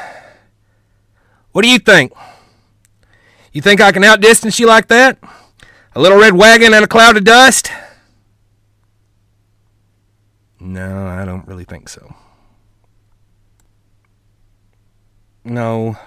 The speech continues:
what I mean whenever I say I'm gonna hop on my little red wagon is I'm about to get philosophical on you.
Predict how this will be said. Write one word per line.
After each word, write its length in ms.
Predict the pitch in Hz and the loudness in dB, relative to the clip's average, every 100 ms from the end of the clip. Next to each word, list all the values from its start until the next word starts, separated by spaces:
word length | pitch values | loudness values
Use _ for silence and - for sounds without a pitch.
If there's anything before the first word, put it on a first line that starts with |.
| _ | _
what 140 | 120 | -10
I 80 | 123 | -8
mean 400 | 127 151 135 127 | -6 -4 -4 -6
whenever 260 | 113 113 107 | -6 -8 -8
I 80 | 104 | -10
say 240 | - 104 | -12 -12
I'm 160 | 101 98 | -12 -12
gonna 240 | 98 90 _ _ _ _ _ | -14 -16 _ _ _ _ _
hop 240 | 123 - | -12 -10
on 120 | 107 | -10
my 120 | 104 101 | -10 -10
little 220 | 104 98 | -12 -12
red 180 | 98 92 | -14 -10
wagon 420 | 120 110 95 95 | -8 -8 -10 -16
is 380 | 90 87 - _ _ _ _ _ _ _ _ _ _ _ _ _ | -18 -20 -20 _ _ _ _ _ _ _ _ _ _ _ _ _
I'm 60 | |
about 180 | 107 113 | -12 -12
to 40 | 98 | -12
get 220 | 104 98 | -16 -14
philosophical 680 | 113 98 - 101 - 87 85 | -14 -12 -12 -12 -14 -20 -20
on 160 | 87 | -20
you. 220 | - - | -20 -20